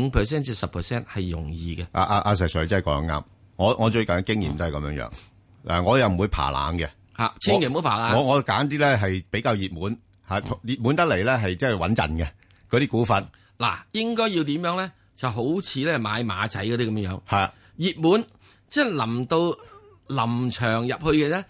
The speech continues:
Speaker 2: 嚇。
Speaker 1: 啲飛稍為落咗少少。
Speaker 2: 係，係啦，嗰隻。
Speaker 1: 啊，噉點解？因為人哋呢，哇！你咁熱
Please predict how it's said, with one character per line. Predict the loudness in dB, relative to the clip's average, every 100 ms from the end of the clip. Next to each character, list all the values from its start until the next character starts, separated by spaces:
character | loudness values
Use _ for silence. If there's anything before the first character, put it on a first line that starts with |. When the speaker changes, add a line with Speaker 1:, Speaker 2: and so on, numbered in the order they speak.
| -4
Speaker 2:
嚇。 | 2 2
Speaker 1:
啲 |
飛 | 2 2 2 0
稍 | 0 2 2
為 | 0
落 | -2 -4
咗 | -2
少 | -4
少。 | -2 -2 0 0 2 4 4
Speaker 2:
係， | 6 6 4 4
係 | 2 2
啦， | 0
嗰 | -4 -2
隻。 | -2 -4 _ _ _
Speaker 1:
啊， | -2 -2 -2 _ _
噉 | -10 -8
點 | -8 -4
解？ | -4 -6 _ -6
因 | -4
為 |
人 | -4 -6
哋 | -8
呢， | -10 -14 -16
哇！ | -10 -8
你 | -6 -8
咁 | -8
熱 | -10